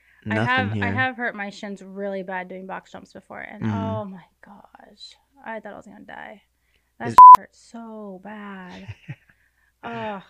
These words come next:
Speaker 1: just the thought of it makes me get the chills.
Speaker 2: Was that your worst CrossFit injury?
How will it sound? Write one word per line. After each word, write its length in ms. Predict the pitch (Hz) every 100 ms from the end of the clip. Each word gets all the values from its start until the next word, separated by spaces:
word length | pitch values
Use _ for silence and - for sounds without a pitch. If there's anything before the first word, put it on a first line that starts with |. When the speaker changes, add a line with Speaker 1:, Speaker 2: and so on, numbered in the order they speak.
| -
Speaker 1:
just 140 | 240 226
the 80 | 214
thought 200 | 196 190
of 80 |
it 100 | 175
makes 260 | 190 190 -
me 80 | 190
get 260 | 180 175 190
the 80 |
chills. 480 | - - 202 190 202 _ _ _ _ _
Speaker 2:
Was 120 | 135 123
that 140 | 120
your 120 | 117
worst 280 | 98 107 -
CrossFit 400 | - 110 - 113
injury? 400 | 113 120 131